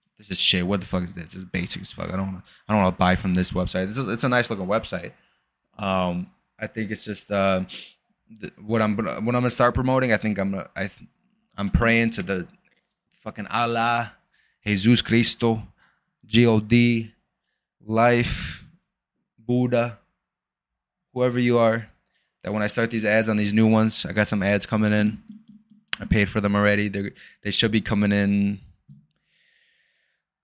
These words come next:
Hopefully, I would s-, they, it usually takes, like, three, four days, they said, but I, I ordered a few of them. So maybe Friday, maybe Monday at the latest. Um, they come in, I'm gonna start, uh, advertising that.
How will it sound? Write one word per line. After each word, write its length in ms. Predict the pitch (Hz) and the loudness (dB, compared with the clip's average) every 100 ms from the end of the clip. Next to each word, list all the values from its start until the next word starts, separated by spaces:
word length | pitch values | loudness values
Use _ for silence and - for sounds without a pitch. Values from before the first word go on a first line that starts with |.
| _ | _
Hopefully, 640 | 123 - 107 110 104 107 | -2 0 2 2 4 2
I 40 | 104 | 0
would 120 | 98 | -2
s-, 160 | - - | -8 -8
they, 160 | 113 107 | -4 -2
it 140 | 95 | -2
usually 280 | 104 120 113 | 0 2 2
takes, 240 | 107 110 104 | 0 0 0
like, 180 | 98 - | -4 -4
three, 180 | 107 110 | -2 -2
four 240 | 104 104 | -2 -2
days, 240 | 98 101 | 0 0
they 80 | 104 | -2
said, 260 | 101 110 101 | -2 -2 0
but 100 | 98 | -2
I, 160 | 95 - | -2 -4
I 80 | 98 | -2
ordered 280 | 104 98 | 0 -2
a 40 | 92 | -6
few 280 | - 104 98 | -6 -4 -4
of 60 | |
them. 200 | 95 95 | -4 -8
So 120 | - | -8
maybe 320 | 101 101 101 101 | -8 -6 -6 -8
Friday, 640 | - - 104 107 110 117 | -10 -4 0 2 2 2
maybe 220 | 113 107 | 0 0
Monday 300 | 104 104 107 | 0 -2 -2
at 80 | 104 | -2
the 80 | 101 | -2
latest. 560 | 98 104 117 - - - | -2 -2 -4 -8 -14 -20
Um, 440 | 104 104 92 95 90 - | -16 -10 -10 -12 -14 -10
they 100 | 107 | -8
come 220 | 120 113 | -6 -6
in, 60 | 107 | -6
I'm 120 | 101 | -6
gonna 100 | 98 | -8
start, 400 | - 98 95 - _ _ _ _ _ _ 101 | -8 -6 -8 -12 _ _ _ _ _ _ -6
uh, 60 | |
advertising 600 | 98 107 110 113 104 101 101 | -4 -2 -2 -4 -6 -6 -6
that. 320 | 101 95 | -4 -4